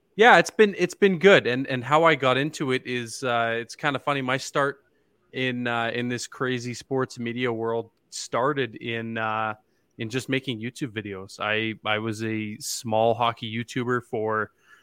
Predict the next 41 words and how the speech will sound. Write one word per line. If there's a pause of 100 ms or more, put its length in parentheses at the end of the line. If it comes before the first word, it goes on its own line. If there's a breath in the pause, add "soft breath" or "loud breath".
(120 soft breath)
uh,
the
better
part
of
five
years,
just (420)
putting
out
content
that,
uh, (460 soft breath)
I
like
talking
about
and
people
evidently
liked
to
listen
to.
So (300)
it
was
kind
of
a,
a,
a
perfect
mar-,
marriage
there
in
the
sense
that,
uh,